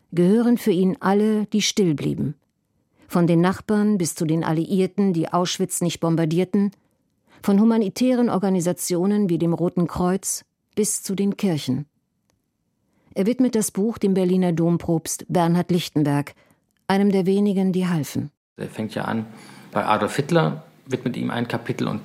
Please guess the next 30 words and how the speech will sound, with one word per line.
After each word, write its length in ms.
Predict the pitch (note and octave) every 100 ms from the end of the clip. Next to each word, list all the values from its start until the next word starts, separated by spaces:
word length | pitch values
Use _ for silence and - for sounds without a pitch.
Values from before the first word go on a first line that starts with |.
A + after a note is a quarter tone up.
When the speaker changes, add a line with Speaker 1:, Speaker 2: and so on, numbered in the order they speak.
| -
Speaker 2:
endet 300 | - A2+ A2
dann 160 | A2+ G#2
bei 180 | G#2 G#2
Pius 300 | - A#2+ A2+
dem 160 | G#2+
Zwölften 540 | - A2 A#2 - A#2+ A2+ - - - -
und 200 | - G#2+
seiner 240 | G#2 G#2+
Rolle 420 | G#2+ G2+ G2+ G2 - -
als 500 | - G2+ - - -
Zuschauer 600 | - A#2+ - G2 G2 G2 - - -
im 180 | - F#2
Holocaust. 580 | G2+ G#2 - F#2+ F#2 - - - - - -
Also, 380 | - G#2 G#2 G2 - G2+
das 160 | - A#2+
ist, 120 | C3
glaube 160 | B2 A2
ich, 40 |
ein 140 | A2+
wichtiger 320 | A2+ B2+ B2+ A2+
Aspekt, 400 | - - B2+ - - - - - - -
das 160 | A2 -
Ganze 260 | G#2+ G#2+
noch 200 | G#2+ G#2
mal 320 | A2+ A2 G2+ - - - - -
zu 140 | -
ergänzen, 640 | A2 F#2+ A#2 C#3 C#3+ A2+ A2
eben 380 | G#2+ G#2+ G#2 -
mit 320 | - - - -
dieser 380 | A2 A#2+ G#2+